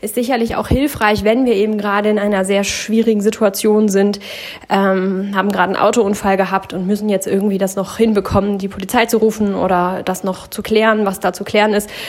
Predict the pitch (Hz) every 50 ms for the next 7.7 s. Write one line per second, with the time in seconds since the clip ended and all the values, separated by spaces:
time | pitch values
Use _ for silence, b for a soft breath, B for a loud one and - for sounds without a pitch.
0 | B B B B B B B - 202 208 202 208 202 196 190 196 202 - - -
1 | 226 220 202 185 185 - 202 226 240 - - 220 196 202 - 180 185 - 214 202
2 | 202 202 185 180 202 202 214 233 233 247 214 202 190 185 175 190 185 - - 180
3 | 180 175 185 190 185 190 196 - - 185 - - 190 180 175 175 180 185 226 214
4 | - 233 226 233 226 208 - - - 277 277 233 196 170 - - 190 - 190 202
5 | 180 - - 254 302 311 226 196 202 190 180 202 254 269 226 190 196 202 196 185
6 | 185 - 190 185 - 220 240 240 214 202 185 - 151 165 165 165 165 185 - -
7 | 180 - 139 156 - 175 170 185 185 190 226 302 330 -